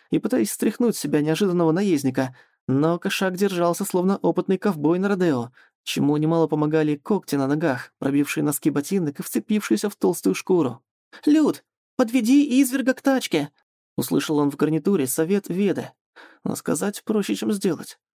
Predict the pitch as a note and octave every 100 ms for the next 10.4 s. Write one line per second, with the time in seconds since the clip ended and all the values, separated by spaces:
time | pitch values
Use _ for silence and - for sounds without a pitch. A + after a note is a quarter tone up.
0 | _ - - D3+ F3 F#3 D#3+ E3 F3 F#3+
1 | G3+ G3+ G#3+ D3 C#3 D3+ - C#3+ D#3+ E3+
2 | D#3+ D3 C#3+ D3 - D#3 A3 F#3 A#2+ B2+
3 | - B2+ - C3 D3 C#3+ D3 D#3 D#3+ D#3+
4 | D#3+ E3 F3+ G#3 F#3 - G3+ F3 F3 G3
5 | D#3 - - - - _ _ D#3 - -
6 | G#3+ A3+ G#3+ G#3+ G#3 F3+ A3 A3+ D3 -
7 | - D3 D#3+ F3 E3 - E3 E3 E3+ D#3
8 | E3 - - - F3 E3 G3+ D#3 C#3+ D3
9 | C#3+ D#3+ - D3 C#3+ F3 E3+ C#3 C3 D#3+
10 | G3+ A3+ -